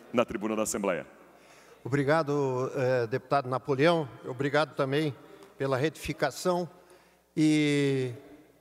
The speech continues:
Speaker 2: eh, seu Helmut realmente fez a diferença. E eu quero, mais uma vez, dar um abraço na família dele toda, nos amigos da vila, em todas as pessoas que, com quem ele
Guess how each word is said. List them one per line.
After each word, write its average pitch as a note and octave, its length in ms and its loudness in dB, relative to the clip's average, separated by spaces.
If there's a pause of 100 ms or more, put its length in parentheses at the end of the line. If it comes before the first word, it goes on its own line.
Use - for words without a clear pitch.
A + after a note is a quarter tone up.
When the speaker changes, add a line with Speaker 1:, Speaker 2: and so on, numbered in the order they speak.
(220)
Speaker 2:
eh, C3 320 -2
seu D#3 280 0
Helmut E3 520 0
realmente D#3 800 0
fez E3 640 0
a D#3+ 80 0
diferença. C#3+ 680 -2 (600)
E B2+ 80 2
eu C#3+ 100 4
quero, D#3 260 2
mais D#3 240 0
uma D3 160 0
vez, D#3 600 0
dar C#3 100 4
um D3+ 140 0
abraço C#3+ 420 0
na C3+ 80 0
família C#3 340 0
dele B2+ 220 -2
toda, D#3+ 400 2
nos C#3+ 240 0
amigos C#3 460 0
da A#2 100 0
vila, D#3 460 0 (500)
em E3 160 2
todas G3 540 4
as F3+ 120 -2
pessoas G3 680 2
que, D#3+ 460 0 (100)
com E3 140 0
quem F3 220 0
ele E3 440 2